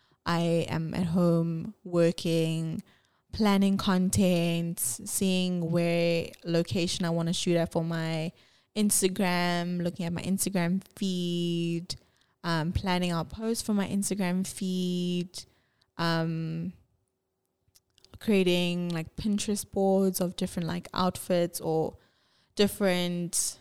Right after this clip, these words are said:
poses that I'd like to do in those different outfits, some reels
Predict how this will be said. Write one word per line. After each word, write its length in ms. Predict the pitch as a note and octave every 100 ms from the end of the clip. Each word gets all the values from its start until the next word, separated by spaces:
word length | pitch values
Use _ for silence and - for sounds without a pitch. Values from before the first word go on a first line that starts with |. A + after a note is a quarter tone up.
| - _ -
poses 580 | - A#3 A3 G#3 G3 G3
that 120 | F3
I'd 140 | F3
like 220 | E3+ E3 -
to 160 | -
do 340 | F3 - F3 E3+
in 300 | G3 F#3+ F#3
those 260 | E3+ E3+ F3
different 380 | E3+ E3 E3 -
outfits, 880 | E3 E3 - - E3 D#3+ - - - - - - _
some 360 | - G3+ F3+
reels 760 | F3 F3+ F3 F3 F3 F3 F3+ -